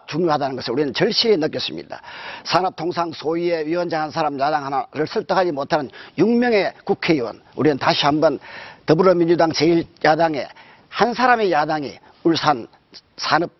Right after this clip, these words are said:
지-, 다-, 앞으로 이 다가오는 오십 년의 새로운 미래를 개척하는 데 큰 역할을 할 수 있다는 걸 생각하고,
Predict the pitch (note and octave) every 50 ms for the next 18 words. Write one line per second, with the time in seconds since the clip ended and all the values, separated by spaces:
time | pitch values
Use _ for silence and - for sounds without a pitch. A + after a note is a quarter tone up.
0 | _ _ _ _ _ _ - - - _ - - - G#3+ - _ - D#3+ F#3+ -
1 | _ - A3+ A3+ G#3 G3 G3 E3 _ - - F3 A3+ A#3 F#3 F3 E3+ E3 D#3+ C#3+
2 | D3+ D#3 D#3 - - E3 D#3 D#3 D3+ D3+ D3 B2+ - - - - - - - G3+
3 | G#3 G3+ G3+ G#3 G#3 G3 E3+ - - - - - - _ - C3 D3 F#3 E3 F3
4 | D#3+ - D#3+ D#3 - D3 C#3+ C#3+ C#3 B2+ A#2 B2+ A#2+ - - - - - - _
5 | _ _ _ _ _ _ - - - - - G#3 A3 G#3 E3+ C#3+ - D3 C3+ C3+
6 | B2+ - - - - A#2+ A#2 A2+ B2 A#2+ - B2+ G2+ A2 G#2 G#2+ A#2 A#2+ A#2 -
7 | -